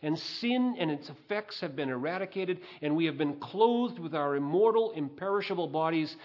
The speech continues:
and God has renewed all creation and made everything like the new earth.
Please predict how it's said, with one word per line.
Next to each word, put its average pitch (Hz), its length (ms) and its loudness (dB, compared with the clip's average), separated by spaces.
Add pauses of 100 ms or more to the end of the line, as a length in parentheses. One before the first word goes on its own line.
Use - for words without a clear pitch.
(240)
and 151 260 0
God 190 360 2
has 156 240 -6
renewed 175 600 0
all 185 300 0
creation 165 680 -2 (280)
and 139 280 -2
made 147 380 -4
everything 135 680 -6 (320)
like 117 160 -12
the 127 60 -8
new 143 220 -6
earth. 180 200 -12